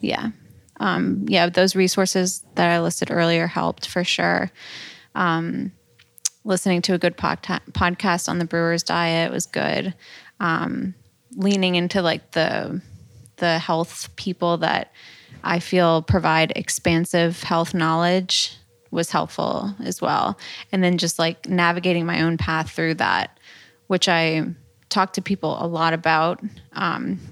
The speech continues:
but it's one thing to, to, like, say that you need to be tuned into what you need and to actually feel confident enough to do it, especially in a time when, like, you feel vulnerable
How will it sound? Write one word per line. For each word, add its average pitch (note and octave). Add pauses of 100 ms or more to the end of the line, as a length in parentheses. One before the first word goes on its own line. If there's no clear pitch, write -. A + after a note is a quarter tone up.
but F3+
it's -
one F3
thing E3
to, D#3+ (2000)
to, F#3
like, - (300)
say F#3+
that G#3+
you G#3+
need G#3
to G3+
be A3
tuned G#3+
into G#3
what F#3+
you G3+
need G#3 (360)
and F3
to -
actually D#3+
feel D#3
confident -
enough -
to -
do D3+
it, -
especially F3
in E3
a D#3+
time D#3+
when, - (240)
like, D#3+
you E3+
feel -
vulnerable -